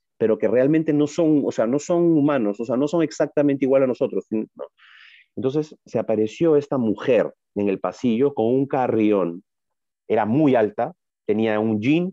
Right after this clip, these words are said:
puesto, unos jeans puestos, una ropa muy sobria, una chaqueta media negra, con un polo medio azul, pegados, pero nunca excesivamente pegados al cuerpo, unos zapatos medianamente,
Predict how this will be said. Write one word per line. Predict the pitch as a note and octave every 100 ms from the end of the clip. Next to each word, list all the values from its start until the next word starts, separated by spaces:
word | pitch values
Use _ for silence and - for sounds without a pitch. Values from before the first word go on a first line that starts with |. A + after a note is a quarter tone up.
| -
puesto, | C3+ C3+ - E3 G3+
unos | B2+ A#2+
jeans | A2 C#3+ E3 -
puestos, | C#3 C#3 - G#3+ - _ _ _ _ _
una | A#2 A#2+
ropa | B2+ B2+
muy | B2 A#2+
sobria, | B2+ G2+ G2+
una | A#2
chaqueta | A2+ G#2 A#2 A2
media | G#2+ A2 G#2+ G2 F2 E2 -
negra, | F#2+ G2+ G#2 G2 G#2+ C#3 - _ _
con | G#2+ G2+
un | G#2+
polo | G#2+ A2+ G#2+
medio | G#2+ G2
azul, | F#2+ - D#3+ F3+ - _ _ _ _ _ _ _ _ _ _ -
pegados, | B2 C#3 D#3 E3 E3+
pero | A#2 A#2
nunca | C#3 C#3+
excesivamente | C#3+ - A2 C3 B2+ B2+ B2+
pegados | G#2+ A2 A#2
al | G#2
cuerpo, | A2+ B2 A#2+ - - _ _ _ _ - - _ _ _ _
unos | B2+ C3+
zapatos | C3 A2+ A#2+ A#2+ C3+ B2
medianamente, | G#2+ A2+ A#2 A#2 A#2 A2+ A#2+ A#2 G#2+ G2+